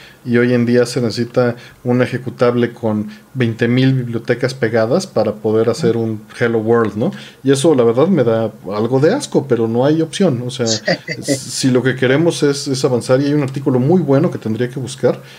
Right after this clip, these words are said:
Speaker 1: que habla de todo esto, eh, a, a fondo. A final de cuentas, es lo que nos permite seguir avanzando,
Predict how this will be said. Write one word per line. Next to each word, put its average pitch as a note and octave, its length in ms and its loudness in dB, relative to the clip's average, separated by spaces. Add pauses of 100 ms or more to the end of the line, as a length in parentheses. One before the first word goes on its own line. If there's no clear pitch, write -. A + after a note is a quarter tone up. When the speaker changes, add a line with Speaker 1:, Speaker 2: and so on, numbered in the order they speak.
(140)
Speaker 1:
que - 80 -2
habla A#2 220 2
de G#2 100 2
todo G#2+ 320 2
esto, G#3+ 280 -4 (500)
eh, F#2+ 440 -2
a, F#2+ 300 -4
a G2 40 -8
fondo. A#2 440 0 (420)
A A#2+ 60 -6
final A#2+ 280 2
de C3+ 100 0
cuentas, C3 640 0
es A#2+ 140 0
lo C3+ 100 0
que C3+ 100 0
nos A2+ 140 0
permite A#2 340 2
seguir A#2 220 0
avanzando, A#2+ 580 0